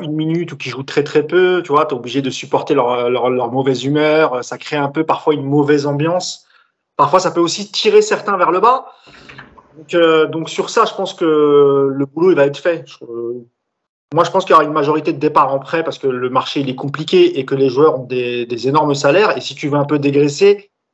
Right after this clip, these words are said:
la solution aujourd'hui, c'est le prêt avec ou sans option d'achat. On parle d'ailleurs de, du club de Monza qui vient de monter en Serie A pour, euh, pour Icardi, par exemple. Euh, donc voilà, oui, oui, c'est, c'est, c'est intéressant. Et pour revenir aussi sur le, le style, la, la défense à trois, Yacine, tout à l'heure, euh,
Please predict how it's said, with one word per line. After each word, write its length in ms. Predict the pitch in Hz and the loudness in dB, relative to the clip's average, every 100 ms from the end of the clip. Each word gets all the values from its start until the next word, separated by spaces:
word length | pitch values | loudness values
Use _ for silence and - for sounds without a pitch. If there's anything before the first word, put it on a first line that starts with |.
| _ | _
la 120 | 139 | -10
solution 460 | 139 156 156 139 190 | -4 -2 -2 -2 -2
aujourd'hui, 320 | 151 143 151 | 0 0 -2
c'est 180 | 190 151 | -2 -2
le 100 | 135 | -2
prêt 220 | - 185 | 0 2
avec 420 | 180 147 143 170 | 2 0 0 -2
ou 40 | 156 | -4
sans 220 | - - | -6 -4
option 220 | - - | -4 -2
d'achat. 300 | 143 135 139 - _ _ _ - | -2 -2 -4 -12 _ _ _ -16
On 120 | 131 | -6
parle 260 | 143 143 | 2 2
d'ailleurs 360 | 139 135 151 131 | 2 2 2 0
de, 720 | 123 120 113 113 113 107 107 _ _ - - - _ | -4 -6 -4 -2 -4 -6 -10 _ _ -20 -20 -20 _
du 200 | - 110 | -16 -12
club 220 | 117 147 | 0 0
de 100 | 139 | 0
Monza 380 | 131 139 139 156 | -2 -2 0 -2
qui 140 | 160 139 | -2 -8
vient 80 | |
de 60 | 135 | -6
monter 260 | 139 139 151 | -6 -2 -4
en 80 | |
Serie 320 | 135 143 135 147 | -4 -4 -2 0
A 80 | |
pour, 260 | 165 156 123 | 0 -4 -4
euh, 120 | 123 | -6
pour 200 | 120 123 | -8 -8
Icardi, 340 | 135 139 127 160 | -6 -4 -4 -2
par 140 | 135 | 0
exemple. 360 | 123 135 196 - - - - - _ | 0 -4 -6 -10 -20 -20 -20 -20 _
Euh, 180 | - 127 | -2 -2
donc 160 | 127 151 | 0 2
voilà, 280 | 156 226 196 | 2 4 0
oui, 100 | 233 | -2
oui, 100 | 240 | -4
c'est, 240 | 185 147 | -2 -2
c'est, 280 | 135 143 135 | -2 -4 -4
c'est 140 | 131 135 | -4 -6
intéressant. 540 | 131 143 151 180 226 | -2 0 0 2 0
Et 100 | 151 | 0
pour 160 | 143 160 | 0 0
revenir 380 | 156 185 202 | 2 2 2
aussi 300 | 185 175 - | 0 -4 -8
sur 200 | 202 - | -8 -2
le, 220 | 156 147 143 | 0 2 2
le 180 | 139 | 0
style, 460 | 143 143 - 190 180 | -2 -6 -8 -6 0
la, 400 | 151 131 131 127 | 0 2 0 0
la 100 | 127 | -2
défense 400 | 135 143 156 147 | -2 -2 -4 -2
à 60 | 151 | -4
trois, 440 | - 175 175 160 | 0 4 4 2
Yacine, 460 | 131 131 143 165 180 | 0 0 0 -2 -8
tout 140 | - | -4
à 100 | 147 | -2
l'heure, 240 | 147 156 143 | 0 0 0
euh, 280 | 123 120 | -2 -4